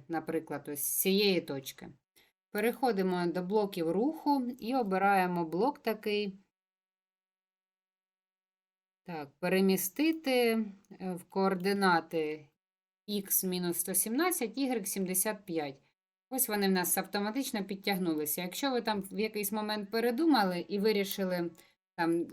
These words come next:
звідки з іншого боку почати, ви просто ось ці координати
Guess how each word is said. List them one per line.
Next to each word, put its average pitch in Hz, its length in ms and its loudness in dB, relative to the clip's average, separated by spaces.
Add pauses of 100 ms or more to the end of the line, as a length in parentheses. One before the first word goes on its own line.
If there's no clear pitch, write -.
звідки 180 560 -4
з 180 120 -2
іншого 175 460 -2
боку 160 360 -2
почати, 160 460 -4
ви 185 120 -4
просто 277 420 0
ось 202 200 2
ці 220 120 0
координати 202 840 0